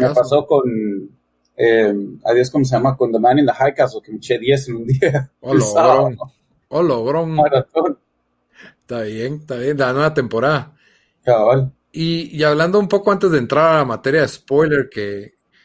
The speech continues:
Speaker 1: de lo que yo siento que también le dio peso a los fanáticos de Star Wars, porque es a quien va dirigido este show, es el hecho de que Boba Fett,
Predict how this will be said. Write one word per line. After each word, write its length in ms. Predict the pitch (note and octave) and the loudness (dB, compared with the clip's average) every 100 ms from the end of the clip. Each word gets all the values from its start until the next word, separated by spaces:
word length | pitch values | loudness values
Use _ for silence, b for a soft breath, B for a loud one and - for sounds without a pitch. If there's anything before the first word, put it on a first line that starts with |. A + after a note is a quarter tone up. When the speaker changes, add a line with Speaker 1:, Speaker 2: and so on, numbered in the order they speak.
| _ _ _ _ _ _ - | _ _ _ _ _ _ -4
Speaker 1:
de 340 | C3+ C3 C3 - | 0 0 0 -4
lo 200 | C3+ C3+ | -8 -4
que 100 | C#3+ | -4
yo 80 | D3 | -4
siento 320 | F#3+ F#3 F#3+ | -6 -4 -2
que 120 | F3 | -2
también 420 | C#3 B2+ C3+ D3+ | -4 -6 -6 -4
le 120 | E3 | -2
dio 180 | D#3+ E3 | 0 -2
peso 680 | - F3 E3+ F#3 E3+ D3 C3+ | 0 -2 0 0 2 4 2
a 100 | A#2 | -2
los 180 | A#2 G#2 | -6 -8
fanáticos 560 | A#2+ A#2+ B2 D#3 D3+ A2 | -10 -10 -10 -8 -8 -8
de 80 | |
Star 280 | G2+ - C#3+ | -10 -2 0
Wars, 220 | D3 A#2+ | 0 -4
porque 320 | - G2 G2+ G#2 | -6 -14 -10 -8
es 120 | C3+ | -6
a 80 | A#2+ | -6
quien 180 | A2+ | -6
va 160 | G2+ A2+ | -4 -2
dirigido 420 | B2+ G#2+ A#2+ B2 | -2 -4 -4 -4
este 200 | A#2+ A#2+ | -4 -8
show, 380 | - B2+ D3+ D3+ b b b b b b _ - | -6 -4 -4 -6 b b b b b b _ -4
es 240 | C#3 C3+ | -4 0
el 200 | D3+ C#3 | 0 2
hecho 300 | C#3+ D3 F3+ | 0 0 2
de 160 | E3 C#3 | 2 0
que 180 | A#2+ A2 | -2 -6
Boba 360 | A2 C#3 D#3 | -4 -2 -2
Fett, 360 | D3+ E3 F3 | -2 -4 -4